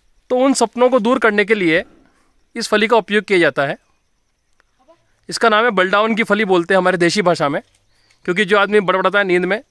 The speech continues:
और जो डरता है चमकता है, उसके काम में आती है। उसका उपयोग कैसे करते हैं कि इस फली को ले आइए आप रविवार के दिन तोड़ करके और अपने तकिए के नीचे, जहाँ जो बच्चा नींद में बोलता हो, बड़बड़ाता हो, डरता हो, चमकता हो, तो उसके तकिए के नीचे या इसके बिस्तर के नीचे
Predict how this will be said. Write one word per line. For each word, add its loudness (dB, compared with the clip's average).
और -8
जो -4
डरता 0
है 0
चमकता -4
है, 2
उसके -6
काम -2
में 0
आती -6
है। -8
उसका 0
उपयोग 0
कैसे 0
करते -2
हैं -2
कि -4
इस -6
फली 0
को 0
ले 0
आइए 2
आप 2
रविवार 4
के -4
दिन 0
तोड़ 0
करके 0
और -2
अपने -4
तकिए 0
के 0
नीचे, -2
जहाँ 0
जो -2
बच्चा 0
नींद -2
में 0
बोलता 0
हो, 0
बड़बड़ाता -2
हो, 0
डरता -4
हो, -6
चमकता -6
हो, -6
तो -2
उसके -4
तकिए 0
के 0
नीचे -2
या 2
इसके -6
बिस्तर -4
के -6
नीचे -2